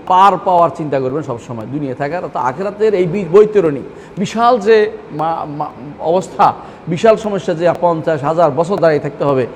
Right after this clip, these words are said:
ইমানদারের কাছে সেটা বেশি লম্বা হবে না। আল্লাহ সেটাকে তাকে সং-, সংক্ষেপ করে দিবে। কিন্তু কাফেরের জন্য সেটা এত কঠিন হবে। এবং যেটা বিপজ্জনক আছে, যারা তওবা করে না যেতে পারবে তারা, হ্যাঁ? যারা দু-, দুনিয়ার সমস্ত সম্পদ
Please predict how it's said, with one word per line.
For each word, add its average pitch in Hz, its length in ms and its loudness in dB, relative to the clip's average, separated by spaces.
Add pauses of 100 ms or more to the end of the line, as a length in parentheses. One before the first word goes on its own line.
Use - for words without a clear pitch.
(240)
ইমানদারের 254 520 4
কাছে 247 220 -2
সেটা 226 160 2
বেশি 208 180 2
লম্বা 170 300 2
হবে 123 180 0
না। 98 60 -8 (920)
আল্লাহ 214 220 6
সেটাকে 214 260 -2
তাকে 220 160 -2
সং-, 175 300 -4
সংক্ষেপ 170 300 -4
করে 151 140 0
দিবে। 104 160 -10 (380)
কিন্তু 214 340 -2
কাফেরের 190 480 4
জন্য 233 220 -2
সেটা 202 160 0
এত 190 260 0
কঠিন 165 240 -2
হবে। 113 340 -8 (300)
এবং 208 220 2
যেটা 196 220 0
বিপজ্জনক 196 640 2
আছে, 208 180 -2
যারা 202 400 2 (220)
তওবা 214 280 4
করে 226 220 2
না 208 140 0
যেতে 190 260 -2
পারবে 151 220 0
তারা, 139 260 2 (420)
হ্যাঁ? 285 160 4 (340)
যারা 190 220 4
দু-, 208 240 -2 (120)
দুনিয়ার 202 280 0
সমস্ত 240 400 -6
সম্পদ 208 300 -4